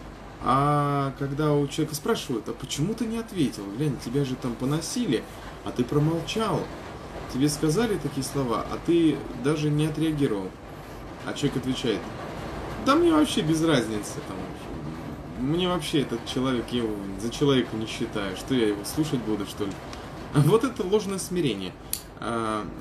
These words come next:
есть такой вот рассказ о ложном смирении, как раз, по-моему, в Потеряке, <clears throat> что некий монах жил в монастыре, и на него возвели много клеветы.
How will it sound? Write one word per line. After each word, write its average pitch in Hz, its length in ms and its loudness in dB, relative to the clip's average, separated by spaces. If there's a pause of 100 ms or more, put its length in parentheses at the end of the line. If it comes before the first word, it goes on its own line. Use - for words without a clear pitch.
(160)
есть 170 200 0
такой 143 260 0
вот 127 100 -4
рассказ 160 480 0 (600)
о 120 60 0
ложном 139 320 4
смирении, 131 560 2
как - 140 -6
раз, 175 180 -2
по-моему, 156 340 0
в - 40 -6
Потеряке, 143 580 0 (560)
<clears throat> 160 240 6
что - 180 -2
некий 165 380 2 (340)
монах 175 360 0 (920)
жил 151 180 4
в 131 80 0
монастыре, 143 520 2
и 147 140 4
на 147 80 4
него 202 260 2
возвели 143 480 0
много 165 280 2
клеветы. 151 640 2